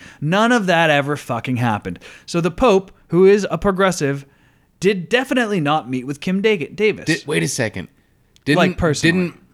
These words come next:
Speaker 2: Matt Lauer pick her up in a helicopter? Like a personal he-,
Speaker 1: No,
Speaker 2: helicopter?
Speaker 1: it was, uh,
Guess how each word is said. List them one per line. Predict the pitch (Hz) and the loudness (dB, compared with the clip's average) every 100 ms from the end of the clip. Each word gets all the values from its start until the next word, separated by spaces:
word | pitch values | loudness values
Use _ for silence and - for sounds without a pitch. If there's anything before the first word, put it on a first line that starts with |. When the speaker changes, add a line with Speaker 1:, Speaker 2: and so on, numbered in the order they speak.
| _ 123 | _ -6
Speaker 2:
Matt | 135 139 123 | -4 -2 -2
Lauer | 113 139 135 | 0 0 -2
pick | - 127 - | -4 -6 -4
her | 123 | -2
up | 110 120 - - | 0 -2 -4 -10
in | 110 | -8
a | |
helicopter? | 104 107 117 120 120 135 135 120 _ _ _ _ | -4 -4 -4 -4 -4 -4 -8 -8 _ _ _ _
Like | 110 107 | -10 -10
a | |
personal | - 120 - 127 113 | -6 -4 -2 -2 -2
he-, | |
Speaker 1:
No, | 143 165 156 | -2 2 2
Speaker 2:
helicopter? | 123 127 | 2 2
Speaker 1:
it | |
was, | 135 135 127 | 2 2 2
uh, | 123 120 117 113 | 2 2 2 0